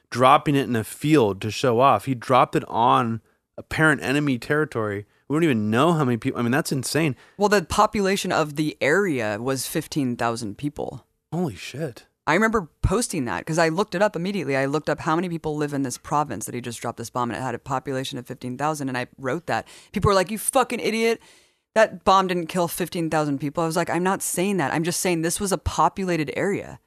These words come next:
Speaker 2: and these were
Speaker 1: Yeah.
Speaker 2: not just isis caves." And the problem is that they were blocked, journalists were blocked, government officials were blocked, and, like,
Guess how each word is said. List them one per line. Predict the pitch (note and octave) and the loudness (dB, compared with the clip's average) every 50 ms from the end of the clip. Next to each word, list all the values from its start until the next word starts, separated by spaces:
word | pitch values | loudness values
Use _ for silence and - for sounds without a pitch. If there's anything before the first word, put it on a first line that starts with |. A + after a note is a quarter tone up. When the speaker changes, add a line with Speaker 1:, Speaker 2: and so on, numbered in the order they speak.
| _ _ - | _ _ -4
Speaker 2:
and | D#3 E3 | -2 0
these | E3 D#3 C#3+ | 0 2 4
were | C3 | 4
Speaker 1:
Yeah. | B2 | 6
Speaker 2:
not | - E3+ D#3+ | 6 4 2
just | - E3+ - - | 0 -2 -2 -2
isis | - D3 F3+ - - E3+ - - | 0 0 0 -2 -2 -4 -6 -6
caves." | - - C3+ A2 - - - - - - _ _ _ _ _ _ _ _ - - | -6 -6 -8 -8 -8 -10 -10 -12 -12 -12 _ _ _ _ _ _ _ _ -6 -4
And | D#3 D3+ | -2 -2
the | C#3 | -2
problem | - - - - D#3+ E3 F#3 A#3 B3+ A3+ G3 D#3 C#3+ | -2 -4 -4 2 6 8 8 8 6 6 2 0 0
is | C#3 C#3 C#3 C3+ | 0 -2 0 0
that | D3+ C#3+ C#3 C#3 - _ - | 2 4 4 2 0 _ -2
they | D#3+ D#3+ | 0 0
were | D#3+ D#3 D3 | 2 0 0
blocked, | C3+ - D3 C3+ C#3+ C#3+ D3 E3+ G#3+ - - - - - _ _ _ _ _ _ _ - | -2 -2 -2 2 4 6 6 6 6 4 -2 -12 -16 -16 _ _ _ _ _ _ _ -6
journalists | D3+ - F3 F#3 G#3 G#3+ A3 A3 - - | -2 2 2 4 4 2 2 0 0 0
were | A3 | -2
blocked, | F#3+ G#3+ G#3+ G#3 G#3+ G#3+ - E3+ | 0 2 2 2 2 2 -2 -2
government | E3 D#3+ E3+ G#3 G3+ G3 | 0 0 0 0 -2 -4
officials | F#3 - F#3+ F#3 - F#3+ F#3 F3 | -4 -4 -6 -6 -4 -4 -6 -6
were | F#3 | -6
blocked, | F3 D#3+ F3+ F3 E3+ E3+ - - | -6 -2 0 2 2 2 0 -2
and, | - D#3 | -4 -2
like, | D3 C#3+ C#3 - | -2 -2 -4 -6